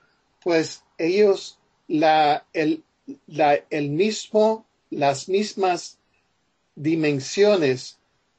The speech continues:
los separan y no entran a la nueva conciencia. Y ya verá durante estos años, este, que más y más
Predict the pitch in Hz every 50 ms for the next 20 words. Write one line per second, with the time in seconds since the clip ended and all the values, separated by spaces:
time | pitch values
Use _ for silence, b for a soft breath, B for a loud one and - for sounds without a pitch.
0 | _ - 165 143 151 151 147 135 - - - - - - 160 143 - - 165 180
1 | 175 170 156 135 117 120 131 127 - - _ _ _ _ _ _ _ _ - 175
2 | 151 147 160 170 175 185 196 196 202 202 196 202 - 151 147 131 127 127 131 131
3 | _ _ _ _ - 151 143 143 139 139 131 131 131 131 139 147 156 156 151 156
4 | 147 139 - - 131 123 - - - - 151 143 143 135 131 131 - - 135 -
5 | - - _ _ _ b b b b b b b b _ _ _ - - 143 143
6 | 156 170 190 208 196 196 196 160 165 175 175 185 190 170 165 160 151 151 147 147
7 | 156 156 160 156 143 - 160 156 143 - 165 165 - - - 170 151 - - 170
8 | 165 165 165 156 139 127 127 - - - - - - _ _ b b b b b
9 | b b b b _ - 165 151 147 135 - - - 160 143 135 - - 160 147
10 | 139 135 143 160 175 180 175 - - 180 156 160 185 180 160 151 135 127 - -
11 | -